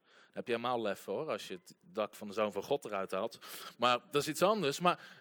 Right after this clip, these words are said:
het punt is, hij had een eigen huis. Jezus was niet arm. Tijdens zijn bediening,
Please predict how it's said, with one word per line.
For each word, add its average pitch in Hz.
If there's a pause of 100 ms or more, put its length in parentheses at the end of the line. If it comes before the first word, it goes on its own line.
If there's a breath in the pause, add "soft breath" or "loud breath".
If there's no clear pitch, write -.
(200 loud breath)
het -
punt 240
is, 165
hij 196
had 220
een 214
eigen 214
huis. 208
Jezus 214
was 196
niet 202
arm. 196 (540 loud breath)
Tijdens 240
zijn 226
bediening, 180